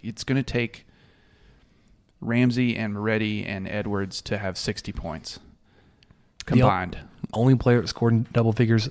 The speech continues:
Speaker 2: in the first game was Davide Moretti, who scored sixteen. Edwards had nine, Ramsey had eight, Clark had six, McCullough had six, Benson had five.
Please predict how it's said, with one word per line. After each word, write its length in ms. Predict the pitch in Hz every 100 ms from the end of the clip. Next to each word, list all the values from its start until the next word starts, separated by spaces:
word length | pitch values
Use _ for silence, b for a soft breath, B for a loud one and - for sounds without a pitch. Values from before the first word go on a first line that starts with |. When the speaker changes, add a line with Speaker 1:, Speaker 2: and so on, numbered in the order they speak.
| -
Speaker 2:
in 60 |
the 60 | 107
first 300 | - 127 120
game 160 | 127 110
was 100 | 101
Davide 320 | 110 110 107
Moretti, 300 | 104 104 101
who 100 | 107
scored 300 | - 98 95
sixteen. 500 | - - - 90 76 - - - _ _ B B B B _
Edwards 360 | 107 110 110 104
had 120 | 104
nine, 380 | 104 104 101 98
Ramsey 380 | 101 104 104 104
had 100 | 95
eight, 320 | 98 95 - b b b b b
Clark 500 | - - 98 101 80 - -
had 340 | 110 95 95
six, 800 | - - - 110 101 - - -
McCullough 540 | - 107 - 110 98 98
had 180 | 101 95
six, 400 | - 104 95 -
Benson 440 | 101 107 104 104
had 160 | 98 90
five. 500 | - 76 76 87